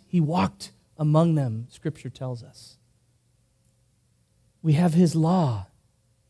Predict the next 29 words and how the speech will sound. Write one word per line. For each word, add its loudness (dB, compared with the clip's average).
Do 4
not 4
eat 4
of 2
this, -6
eat 2
of 0
this. -6
You 2
will 6
work 2
this, -2
you 0
will -2
do 0
this. -8
And -6
so 4
we 6
already 6
begin 6
to 6
see 2
at -2
the 6
onset 4
of 0
the 2
story, 4